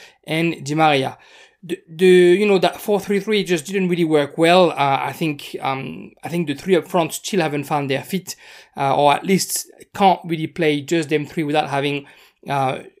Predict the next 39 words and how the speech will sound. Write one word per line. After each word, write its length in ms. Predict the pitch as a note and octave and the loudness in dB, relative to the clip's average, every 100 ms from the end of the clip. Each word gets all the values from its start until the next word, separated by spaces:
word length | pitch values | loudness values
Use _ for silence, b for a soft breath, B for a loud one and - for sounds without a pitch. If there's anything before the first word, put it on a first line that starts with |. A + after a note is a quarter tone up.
| - | -10
uh, 40 | D3+ | -4
Mbappe 840 | D3+ D3 D3+ D3 - D#3 D3+ D3+ | -2 -2 -2 -2 -2 0 2 0
or, 320 | D3 C#3+ C#3+ C#3 | 2 2 2 2
uh, 360 | C3 B2+ C3 - | 0 -2 -6 -6
or 220 | C#3+ C#3 | -6 -6
maybe 320 | C#3+ C#3+ C#3+ | -6 -6 -4
an 100 | D3 | -4
Icardi, 580 | F3 - D3+ C3+ D3+ D3+ B B B | -6 -2 -2 0 -4 -4 B B B
uh, 180 | C#3 B2+ | -10 -6
who 140 | B2+ | -6
can 200 | C3 C#3+ | -4 -2
really 160 | D3 D3+ | -2 -4
fix, 320 | - F3+ - | -6 -8 -8
fixate 680 | - - - F#3 - D3+ D3 | -8 -8 -6 -6 -2 -2 -2
the 100 | C#3 | -4
defense. 480 | C#3 C#3+ B2+ C3+ - B B B B | -4 -4 -6 -6 -8 B B B B
Uh, 220 | C3 C3+ | -4 -2
the 100 | C#3 | -4
fullbacks 640 | B2+ - F#3 F#3+ F#3 - | -6 -4 -2 0 -2 -4
weren't 300 | F#3+ E3+ E3 | -4 -4 -2
great 240 | D3+ D#3+ D3 | 0 -2 0
either. 380 | F3+ D#3 D3 D3+ | -2 0 0 -2
Uh, 260 | D3 C3+ | -4 -6
you 80 | C3+ | -4
know, 160 | C3+ B2+ | -6 -4
Bernat, 480 | C#3 C#3+ C#3+ C#3 | 0 0 0 -2
we 60 | C3 | -6
can't 240 | C3 C#3+ | -6 -6
really 160 | C3+ C3 | -6 -8
blame 280 | B2 C#3+ C#3 | -6 -6 -4
him 120 | C3+ | -4
too 120 | E3+ | -4
much. 220 | F3 E3+ | -2 -4
He's 140 | - C3 | -6 -6
back 200 | C#3+ C#3 | -4 -4
from 180 | - C3 | -6 -8
a 40 | |
long 180 | C3 C#3 | -6 -4
injury. 440 | E3 D3 D#3 E3 | -4 0 0 -2